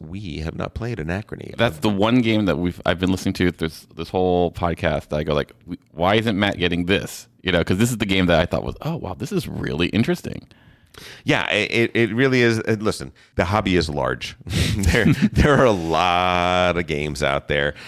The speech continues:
Speaker 1: There are a lot of really good games
Speaker 2: Yeah.
Speaker 1: out there. You can't, you can't play them all. Even us, even, y-, you know, even with our two dedicated game nights and
Speaker 2: Yep.
Speaker 1: then, uh, lots of little side project game nights, like, "Hey, can
Speaker 2: Yeah.
Speaker 1: you come over for a little bit?"
Speaker 2: Yeah.
Speaker 1: Uh, things are gonna fall through the cracks.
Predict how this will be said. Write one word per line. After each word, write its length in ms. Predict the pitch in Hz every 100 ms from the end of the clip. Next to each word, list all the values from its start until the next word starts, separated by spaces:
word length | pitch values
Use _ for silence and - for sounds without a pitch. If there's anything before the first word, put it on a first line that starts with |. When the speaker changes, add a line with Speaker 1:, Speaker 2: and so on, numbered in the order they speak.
| -
Speaker 1:
There 100 | - 104
are 40 |
a 40 |
lot 260 | 85 85 82
of 80 | 82
really 240 | 82 82
good 260 | 85 98 95
games 300 | 87 82 85
Speaker 2:
Yeah. 80 | 78
Speaker 1:
out 100 | 80
there. 160 | 80 - -
You 140 | 98
can't, 260 | - 95 - -
you 140 | 92
can't 280 | - 107 -
play 160 | - 73
them 120 | 65
all. 160 | 52 80
Even 220 | 101 98
us, 300 | 62 - -
even, 500 | 78 82 80 80 80
y-, 60 | 90
you 300 | 92 92 92
know, 100 | 80
even 240 | 85 85 85
with 120 | 80
our 200 | 80 78
two 280 | - 95 87
dedicated 520 | 85 76 85 78 78
game 220 | 80 78
nights 340 | 76 76 -
and 100 | 76
Speaker 2:
Yep. 60 | 76
Speaker 1:
then, 180 | 76 76 - - -
uh, 60 | -
lots 300 | 67 76 90
of 80 | 80
little 480 | 82 78 78 71 -
side 380 | - 92 71 71
project 380 | - 73 69 69
game 200 | 71 71
nights, 300 | 67 71 -
like, 160 | 73 69
"Hey, 160 | 69
can 120 | - 107
Speaker 2:
Yeah. 40 |
Speaker 1:
you 60 | -
come 120 | 69
over 140 | 67
for 140 | 65 67
a 40 |
little 120 | 67
bit?" 200 | 65 65 - -
Speaker 2:
Yeah. 60 | -
Speaker 1:
Uh, 200 | - 71
things 240 | - 117 98
are 40 |
gonna 140 | 87 85
fall 200 | 76 71
through 140 | 73
the 60 | -
cracks. 300 | 73 69